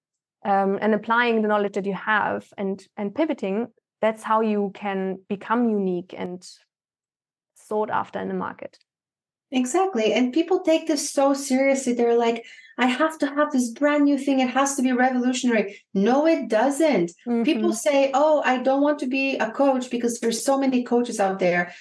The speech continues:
Speaker 2: Oh, I don't want to be a copywriter because there's so many."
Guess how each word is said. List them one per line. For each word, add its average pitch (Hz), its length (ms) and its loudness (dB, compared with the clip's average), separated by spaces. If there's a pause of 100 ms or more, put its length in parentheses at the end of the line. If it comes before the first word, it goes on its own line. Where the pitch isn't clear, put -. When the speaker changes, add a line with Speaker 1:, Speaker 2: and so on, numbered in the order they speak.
(160)
Speaker 2:
Oh, 285 140 4
I 269 80 6
don't 277 200 4
want 277 180 4
to 247 60 -6
be 262 140 0
a 254 80 -2
copywriter 262 460 2
because 247 240 -4
there's 233 240 0
so 254 140 2
many." 220 440 0